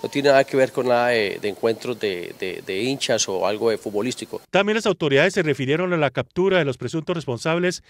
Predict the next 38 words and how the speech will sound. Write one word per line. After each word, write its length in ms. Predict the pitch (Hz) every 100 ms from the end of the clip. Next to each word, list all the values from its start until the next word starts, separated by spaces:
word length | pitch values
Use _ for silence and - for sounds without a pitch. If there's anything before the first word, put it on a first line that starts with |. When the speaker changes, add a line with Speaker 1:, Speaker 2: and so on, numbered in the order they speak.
| - -
Speaker 2:
de 100 | 151
los 100 | 139
dos 140 | 147 165
asesinatos 600 | 175 151 120 139 180 175
ocurridos 600 | - 123 151 170 175 - - -
en 100 | 139
el 100 | 127
barrio 200 | 147 170
La 100 | 160
Castellana 520 | 131 - 120 139 165
de 100 | 165
Piedecuesta 720 | 123 113 107 196 196 - 113 - - _
y 120 | 170
a 60 | 175
la 120 | 180
individualización 1120 | 180 180 175 175 175 175 190 170 185 175 170 - _ _
de 160 | 127 131
uno 300 | 143 160 165
de 80 | 139
los 180 | 123 151
homicidios 760 | 143 127 147 175 180 175 - _ -
en 140 | 156 139
el 80 | 123
sector 340 | 117 - 160
rural 380 | 170 175 175 170 -
de 140 | 139 127
la 60 |
localidad 460 | 123 113 113 127 160
garrotera. 840 | 180 135 139 117 101 92 90 87 _ -
Speaker 1:
Este 480 | - 147 180 175 170
adulto 380 | - 143 135 165
mayor 300 | 143 127 139
ya 100 | 135
está 200 | 135 135
plenamente 600 | - 147 143 135 127 -
identificado, 680 | 127 110 101 - 107 104 143 - - - - - -
ya 120 | 117
está 500 | - - 120 120